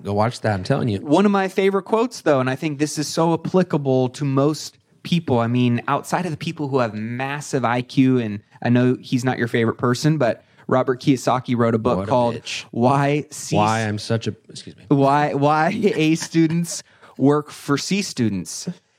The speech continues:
Speaker 2: It's the C students are the ones who, as I say, are dumb enough to believe in themselves and smart enough to take action on that belief. And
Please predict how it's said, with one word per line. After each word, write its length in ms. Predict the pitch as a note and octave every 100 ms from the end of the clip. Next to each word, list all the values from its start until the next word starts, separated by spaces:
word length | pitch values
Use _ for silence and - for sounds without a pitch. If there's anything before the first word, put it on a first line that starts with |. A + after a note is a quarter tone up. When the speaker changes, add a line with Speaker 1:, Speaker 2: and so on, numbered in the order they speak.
| _ -
Speaker 2:
It's 340 | D3+ C#3+ - - - - -
the 80 | C#3+
C 200 | A3 A#3+
students 420 | - G#3+ E3+ E3+
are 80 | E3+
the 80 | D3+
ones 420 | D#3 D#3+ E3 -
who, 140 | D#3
as 180 | D3 C3
I 140 | C#3+ C#3+
say, 300 | - D3 C3+
are 100 | A#2+
dumb 240 | B2+ C#3
enough 200 | C3+ B2+
to 80 | C3
believe 280 | B2 B2 B2
in 80 |
themselves 760 | A#2 A2+ - A#2 A#2 A2 A2 - -
and 220 | A#2 G#2+
smart 440 | - C3 A#2+ B2
enough 280 | A#2 A2 G#2
to 80 | -
take 260 | - A2+ F#2+
action 580 | F#2+ - - - F2+ -
on 180 | - G2+
that 200 | F#2 -
belief. 400 | D#2+ D2 - _ _ _ _ - A#2 -
And 520 | C3 B2+ A#2 A2+